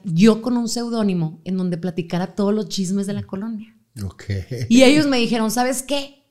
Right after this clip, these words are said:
Speaker 1: Va".
Speaker 2: Va.
Speaker 1: Entonces yo me ponía Cometa Halley. No era Mónica, porque tenía que cuidarme.
Speaker 2: Claro.
Speaker 1: Y escribía todos los chismes de todo lo que pasaba en la colonia.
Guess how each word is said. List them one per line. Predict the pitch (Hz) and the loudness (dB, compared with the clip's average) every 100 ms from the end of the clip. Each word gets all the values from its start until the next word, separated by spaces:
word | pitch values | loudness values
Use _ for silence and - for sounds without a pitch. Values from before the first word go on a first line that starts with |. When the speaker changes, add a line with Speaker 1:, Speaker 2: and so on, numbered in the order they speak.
| _ 147 | _ -12
Speaker 1:
Va". | 156 175 | -2 2
Speaker 2:
Va. | 120 107 - - _ _ _ - | 4 4 0 -14 _ _ _ -2
Speaker 1:
Entonces | 220 226 269 269 311 - | 0 4 4 4 -2 -4
yo | 214 214 | -2 2
me | 233 240 | 2 0
ponía | 247 247 220 214 - | 0 0 0 0 -2
Cometa | 196 185 175 208 - | -2 -2 -4 -8 -6
Halley. | 226 208 170 170 | -4 -4 -4 -2
No | 170 | 0
era | 185 | 2
Mónica, | 226 233 311 220 180 170 | 4 4 4 2 2 2
porque | 165 165 | 0 -2
tenía | 165 185 175 175 | 0 2 4 4
que | 208 | 2
cuidarme. | 233 240 311 277 175 | 4 6 6 4 0
Speaker 2:
Claro. | 165 135 160 123 180 | 2 4 6 4 4
Speaker 1:
Y | 277 | 2
escribía | 277 311 311 330 | 2 4 6 4
todos | 339 370 | 4 4
los | 381 | 4
chismes | 381 330 320 311 | 2 0 0 -2
de | 320 | -2
todo | 285 | 0
lo | 285 285 | 0 -2
que | 294 | -4
pasaba | 285 269 | -2 0
en | 269 | 0
la | 277 | -2
colonia. | 277 302 285 214 220 | -6 -6 -4 -4 -6